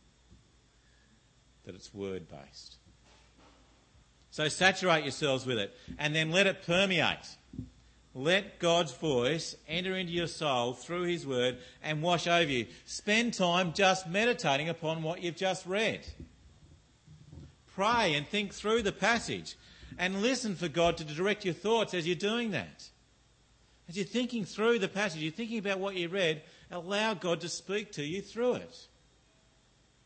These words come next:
A mate of mine goes walking. He just goes off and he walks for fifteen minutes. He doesn't take anyone with him. It's not so that he can have a chance to catch up with his wife or his whatever.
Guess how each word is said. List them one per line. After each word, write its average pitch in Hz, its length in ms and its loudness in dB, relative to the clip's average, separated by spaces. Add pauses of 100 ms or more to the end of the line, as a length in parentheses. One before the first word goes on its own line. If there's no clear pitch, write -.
(1040)
A 127 80 -8
mate 156 200 4
of 156 60 0
mine 135 180 2
goes 139 280 4
walking. 165 440 0 (1160)
He 120 80 -12
just 127 140 -8
goes 127 180 0
off 151 240 4
and 131 80 -6
he 120 80 -4
walks 147 320 -2
for 135 80 -10
fifteen 156 420 -6
minutes. 135 240 -6
He 117 60 -6
doesn't 135 240 -4
take 143 220 -2
anyone 147 280 -4
with 131 140 -2
him. 151 120 -6
It's 107 180 -8
not 131 260 -6
so 143 140 0
that 131 60 -6
he 143 60 -4
can 139 100 -6
have 139 240 0 (220)
a - 60 -12
chance 147 300 0
to 160 80 -10
catch - 260 2
up 147 160 2
with 139 120 -2
his 131 140 -2
wife 127 320 2
or 143 60 -4
his 123 160 -4
whatever. 127 380 2